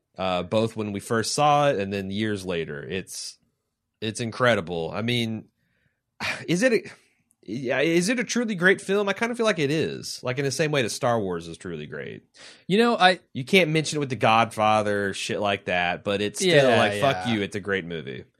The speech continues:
Speaker 2: Sure, and I think, you know, going back to it sixteen years later, this is, movie was released in ninety-nine.
Speaker 1: Yep.
Speaker 2: Uh, coming back sixteen years later, it feels like most of it holds up. And I
Speaker 1: I thought
Speaker 2: think
Speaker 1: it held up like a champ.
Speaker 2: y-, yeah, surprisingly, for an action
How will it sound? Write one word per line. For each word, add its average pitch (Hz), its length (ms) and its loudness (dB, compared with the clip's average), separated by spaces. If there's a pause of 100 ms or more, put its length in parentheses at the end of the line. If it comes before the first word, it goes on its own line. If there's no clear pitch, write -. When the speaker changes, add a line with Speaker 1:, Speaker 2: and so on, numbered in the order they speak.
(260)
Speaker 2:
Sure, 160 320 4
and 160 120 2
I 175 80 2
think, 185 260 0
you 165 180 -4
know, 156 120 4
going 147 280 2
back 127 260 6
to 131 180 -2
it 113 280 0
sixteen - 640 -6
years 147 280 -4
later, 143 240 2
this 143 200 -4
is, 131 80 -8
movie 135 260 -2
was 127 160 -2
released 123 300 -4
in 117 80 -2
ninety-nine. 113 720 -2
Speaker 1:
Yep. 95 240 -2 (320)
Speaker 2:
Uh, 117 380 6 (300)
coming 214 200 4
back 220 160 4
sixteen 202 320 0
years 165 200 2
later, 151 440 4
it 147 280 -2 (360)
feels 233 260 -2
like 220 160 2
most 151 460 2
of 156 100 0
it 135 80 -2
holds 117 400 -2
up. 92 260 -10
And 180 120 -4
I 156 60 4
Speaker 1:
I - 20 2
thought 226 160 6
Speaker 2:
think 98 220 2 (420)
Speaker 1:
it 98 40 -8
held 123 280 4
up 87 160 2
like 87 120 -6
a 101 60 -14
champ. 113 540 -4 (160)
Speaker 2:
y-, 160 180 -4
yeah, 165 360 4
surprisingly, 160 580 4
for 165 500 6
an 151 140 2
action 151 520 0